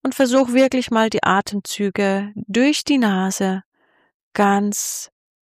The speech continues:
langsam und bewusst so durchzuführen. Und wenn du dich beobachtest,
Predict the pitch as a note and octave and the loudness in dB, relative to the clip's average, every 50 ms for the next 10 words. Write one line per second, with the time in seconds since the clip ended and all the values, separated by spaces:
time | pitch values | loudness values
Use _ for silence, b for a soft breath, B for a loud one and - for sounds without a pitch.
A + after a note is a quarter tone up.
0 | _ _ _ _ - F#3+ F#3+ F#3+ G3+ G3+ - - A3 G#3 G3 G3 G3+ G3+ G#3 _ | _ _ _ _ -2 -2 0 0 0 -2 -2 0 0 0 0 0 -4 -6 -8 _
1 | _ _ _ - - G3 F#3+ F#3 F3+ - - - _ _ _ _ _ _ _ _ | _ _ _ -4 -2 -2 -2 -2 -4 -6 -12 -14 _ _ _ _ _ _ _ _
2 | _ _ _ _ - - G3+ - G3 G3+ F3+ - - - - - E3+ F3 F3+ - | _ _ _ _ -12 -8 -4 0 0 0 0 -2 -6 -8 -8 -8 -6 -8 -8 -10
3 | _ _ _ _ - - G3+ F#3+ - - - E3+ - - - - - - F#3 - | _ _ _ _ -4 -2 -2 -2 -2 -4 -6 -6 -6 -6 -6 -8 -8 -10 -16 -20
4 | _ _ _ _ _ _ _ _ _ _ _ _ _ _ _ _ _ _ _ _ | _ _ _ _ _ _ _ _ _ _ _ _ _ _ _ _ _ _ _ _
5 | _ _ _ _ _ _ _ _ _ _ _ _ _ _ _ - B B B B | _ _ _ _ _ _ _ _ _ _ _ _ _ _ _ -18 B B B B
6 | B B B B B B B B B B B B B B _ _ _ _ _ _ | B B B B B B B B B B B B B B _ _ _ _ _ _
7 | _ _ _ _ _ _ _ _ _ _ _ _ _ _ _ _ _ _ _ _ | _ _ _ _ _ _ _ _ _ _ _ _ _ _ _ _ _ _ _ _
8 | _ _ _ _ _ - G#3 A3 G#3 G3+ G3+ G3+ G3+ G3+ G3 G3 G3 G3 - - | _ _ _ _ _ 0 2 4 4 4 4 4 2 2 0 -2 -2 -4 -6 -8
9 | - - - - - _ _ _ _ _ _ - - E3+ A3+ C4 F4+ C5 D5+ C5 | -10 -12 -12 -14 -18 _ _ _ _ _ _ -12 -4 0 2 2 2 2 2 2
10 | E4+ C4 - - A3 - - G3+ G3 F#3 F#3+ F#3 F#3 - - - F#3+ F#3 F#3 - | 2 0 0 0 -2 0 0 0 0 0 0 -2 -2 -4 -6 -6 -6 -4 -6 -6
11 | - - - - - | -10 -10 -12 -12 -14